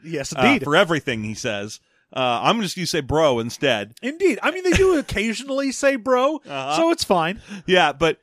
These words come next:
Speaker 2: he's like, "Excuse me, bro, I gotta announce this." And he just, like, pulls a microphone out of his back pocket and just starts hyping.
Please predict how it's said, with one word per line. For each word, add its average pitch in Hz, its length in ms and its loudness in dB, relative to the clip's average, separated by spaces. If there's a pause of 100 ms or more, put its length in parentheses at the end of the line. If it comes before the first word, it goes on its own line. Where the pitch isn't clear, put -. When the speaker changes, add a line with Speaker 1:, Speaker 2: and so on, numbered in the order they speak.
(160)
Speaker 2:
he's 196 140 -8
like, 208 80 -6
"Excuse 311 280 -2
me, 269 80 0
bro, 294 240 6
I - 20 6
gotta 277 220 4
announce 277 380 2
this." 190 220 2
And 202 80 -4
he 220 60 -2
just, 185 160 -4
like, 180 120 -2
pulls 180 240 2
a 185 60 2
microphone 156 540 0
out 151 100 2
of 139 60 -2
his 127 140 -4
back 127 320 0
pocket 127 360 0
and 117 80 -16
just 123 140 -10
starts 135 240 -4
hyping. 143 440 0